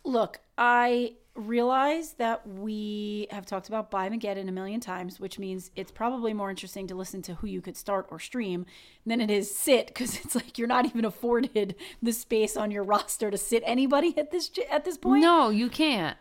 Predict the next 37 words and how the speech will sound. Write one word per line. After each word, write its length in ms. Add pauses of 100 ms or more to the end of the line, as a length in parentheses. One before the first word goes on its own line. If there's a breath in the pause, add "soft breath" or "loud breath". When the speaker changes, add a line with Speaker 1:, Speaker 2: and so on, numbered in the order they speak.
(140)
Speaker 1:
It's 220
tough. 440
It's 160
really 380
tough. 400
Like, 320 (460)
odds 300
are 180
you 160
have 140
at 80
least 280
one 180
or 60
two 180
guys 280
on 120
bye 280
this 180
week, 240
maybe 260
more, 480 (400 soft breath)
and 340 (220)
it's, 280 (180)
you 220
have 300
to 60
play 240
the, 200
you 100
have 160
to 80
play 220
whoever 300
else 180
you 60
have. 400